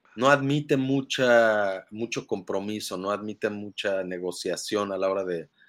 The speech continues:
de aliarse con otros partidos o con otras posiciones incluso, ¿no? Pero sí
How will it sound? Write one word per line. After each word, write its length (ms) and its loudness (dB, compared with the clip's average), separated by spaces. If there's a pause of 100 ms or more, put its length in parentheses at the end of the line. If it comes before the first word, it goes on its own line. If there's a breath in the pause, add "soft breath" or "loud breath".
(180 soft breath)
de 140 0
aliarse 500 -2
con 160 -6
otros 320 -8
partidos 720 -2 (600 soft breath)
o 140 -6
con 180 -2
otras 260 0
posiciones 840 0
incluso, 480 -6
¿no? 240 -2
Pero 240 8
sí 480 0